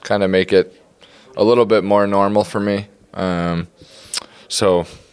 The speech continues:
you know, it's, it's a, it's a good group. We have fun, and, um, you know, I just try to blend in when I can.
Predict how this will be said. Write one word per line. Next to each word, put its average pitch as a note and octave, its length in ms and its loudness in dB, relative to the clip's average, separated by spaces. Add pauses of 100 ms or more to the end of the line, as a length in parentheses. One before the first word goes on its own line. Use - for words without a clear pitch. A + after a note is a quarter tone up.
(120)
you A2+ 80 -6
know, G2+ 160 0
it's, G#2+ 180 0
it's - 380 -6
a, G2 400 4
it's G#2 140 -2
a A2 80 0
good G#2+ 200 -2
group. G#2 300 0
We G2+ 100 2
have F2+ 220 0
fun, F#2+ 320 0
and, F2 260 -4 (760)
um, E2 480 -12 (480)
you F#2 100 -4
know, F2 120 -4 (100)
I - 40 -2
just D#2+ 220 -6
try F2+ 220 2
to F2+ 200 -4 (520)
blend F#2+ 260 0
in F#2+ 140 0
when G2 120 -2
I F#2 60 -2
can. F2 300 -6